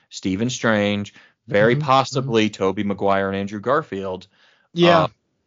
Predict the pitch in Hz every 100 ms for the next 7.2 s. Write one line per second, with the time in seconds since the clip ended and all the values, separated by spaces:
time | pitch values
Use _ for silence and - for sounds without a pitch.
0 | _ _ - _ 101 104 95 101 110 110
1 | 113 - 107 107 107 101 98 95 95 92
2 | 92 90 90 - - 92 90 90 90 90
3 | - 87 82 82 80 - 82 80 78 80
4 | - 90 90 92 - - 127 113 85 139
5 | 156 175 - 120 127 135 95 107 107 117
6 | 120 113 117 110 104 101 101 104 98 95
7 | 92 90